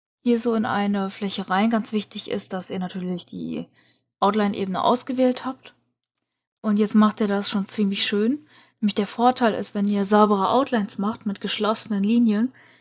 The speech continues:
dass der das auch, äh, sehr, sehr schön füllen kann. Wenn ihr das allerdings nicht so ganz so ordentlich habt, gibt's hier eine Option Close Grab. Close Gap. Äh, die habe ich auch für solche Sachen wie, da seht ihr vielleicht hier oben, das ist nicht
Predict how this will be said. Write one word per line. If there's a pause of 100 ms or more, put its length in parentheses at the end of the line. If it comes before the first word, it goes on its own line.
(180)
dass
der
das
auch,
äh,
sehr,
sehr
schön
füllen
kann. (540)
Wenn
ihr
das
allerdings
nicht
so
ganz
so
ordentlich
habt, (300)
gibt's
hier
eine
Option
Close
Grab. (1040)
Close
Gap. (560)
Äh, (200)
die
habe
ich (200)
auch
für
solche
Sachen
wie, (460)
da
seht
ihr
vielleicht
hier
oben,
das
ist
nicht